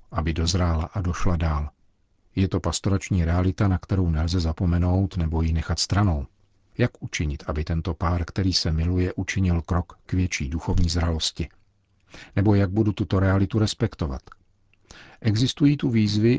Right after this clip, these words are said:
ale také lecos dobrého. Napadá mne v této souvislosti článek jednoho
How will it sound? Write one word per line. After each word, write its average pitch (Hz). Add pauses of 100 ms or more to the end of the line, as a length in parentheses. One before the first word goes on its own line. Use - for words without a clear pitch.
(160)
ale 101
také 110
lecos 104
dobrého. 101 (480)
Napadá 87
mne 87
v -
této 87
souvislosti 87
článek 85
jednoho 85